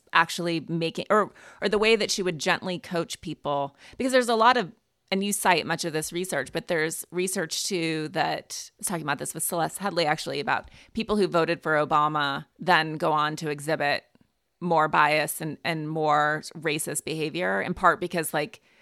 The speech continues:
in our aspiration to be good and to check things off a list, we are like, "Oh, I could never be racist because I have these values, and by stating these values, I'm done. Like, I'm good," right?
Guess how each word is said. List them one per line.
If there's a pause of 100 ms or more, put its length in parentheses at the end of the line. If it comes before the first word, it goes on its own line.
(400)
in
our
aspiration
to
be
good (260)
and
to
check
things
off
a
list, (500)
we
are
like,
"Oh,
I
could
never
be
racist
because (100)
I
have
these
values,
and
by
stating
these
values,
I'm
done. (320)
Like,
I'm
good,"
right?